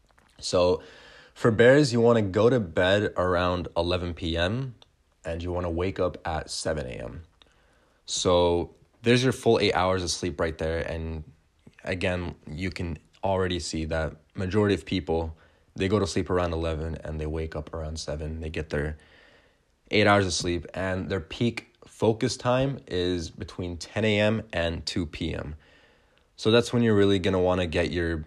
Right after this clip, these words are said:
heavy load of work done. So if you're a student or if you're working, whatever it may be, that's probably when you're gonna be the most concentrated. And as far as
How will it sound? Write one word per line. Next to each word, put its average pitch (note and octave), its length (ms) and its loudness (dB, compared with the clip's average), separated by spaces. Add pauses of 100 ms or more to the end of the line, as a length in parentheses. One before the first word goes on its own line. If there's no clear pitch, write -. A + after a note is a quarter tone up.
(160)
heavy F2+ 520 -4
load F2 240 0
of D#2 140 -4
work F2 300 -4
done. F2 340 -2 (1120)
So E2 380 0
if - 160 -4
you're F#2 100 2
a F2 60 0
student E2+ 600 -2
or D#2+ 440 -2 (840)
if G2+ 140 -8
you're F#2+ 100 2
working, G#2+ 520 4
whatever F#2 260 2
it F2+ 60 0
may F2+ 120 2
be, G#2+ 360 0 (120)
that's F#2 220 -2
probably F#2 300 -2
when F2+ 200 -4
you're F2 100 -8
gonna E2+ 200 -6
be F2 160 -6
the F2+ 200 -8
most E2+ 300 -6
concentrated. D#2 800 -4 (680)
And F2 420 0
as - 120 -6
far G2+ 300 4
as F#2 480 0